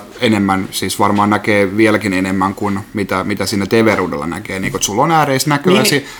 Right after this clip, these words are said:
Speaker 1: ääreisnäköä siinä,
Speaker 2: Okei,
Speaker 1: ja, mut sit
Speaker 2: joo.
Speaker 1: se ta-, taskulamppu valaisee siitä keskeltä ja
Speaker 2: Joo.
Speaker 1: tähtääminen hoidetaan, niinku, päätä kääntämällä. Ja,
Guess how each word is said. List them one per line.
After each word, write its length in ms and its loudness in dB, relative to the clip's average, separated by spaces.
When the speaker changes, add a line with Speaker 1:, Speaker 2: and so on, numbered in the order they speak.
Speaker 1:
ääreisnäköä 560 4
siinä, 260 4
Speaker 2:
Okei, 80 4
Speaker 1:
ja, 40 4
mut 140 4
sit 160 2
Speaker 2:
joo. 100 2
Speaker 1:
se 60 -4
ta-, 180 2
taskulamppu 500 2
valaisee 360 4
siitä 200 2
keskeltä 480 0
ja 120 2
Speaker 2:
Joo. 120 -2
Speaker 1:
tähtääminen 580 2
hoidetaan, 440 2
niinku, 160 0
päätä 300 2
kääntämällä. 640 -2
Ja, 120 -2